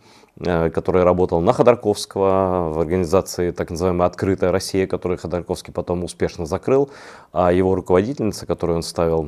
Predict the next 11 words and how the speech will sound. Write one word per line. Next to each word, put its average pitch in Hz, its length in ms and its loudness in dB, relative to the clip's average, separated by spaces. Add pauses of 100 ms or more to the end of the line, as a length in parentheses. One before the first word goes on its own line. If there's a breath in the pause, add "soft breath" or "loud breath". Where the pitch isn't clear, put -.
э, 101 120 -4
Баранова, 80 480 2
пошла - 300 2
работать, 98 520 0
э, 82 260 -2
на, 87 520 0
э, 82 220 -8
Баронова, 78 480 -2
пошла, 104 520 0
хотя 98 160 -4
Баранова, 73 460 -4